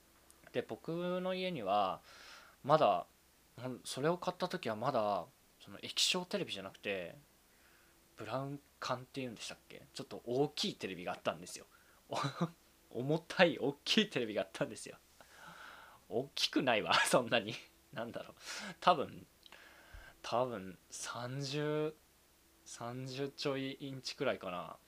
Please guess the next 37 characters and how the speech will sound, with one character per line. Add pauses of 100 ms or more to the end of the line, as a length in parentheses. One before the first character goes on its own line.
(300)
う
ん。 (920)
そ
こ
ま
で、
あ
の、
画
面
は
大
き
く
も
な
い
の
に
ク
ソ
重
た
い
テ
レ
ビ
が
あ
っ
た
ん
で
す
よ。 (640)
<laughs>
ね。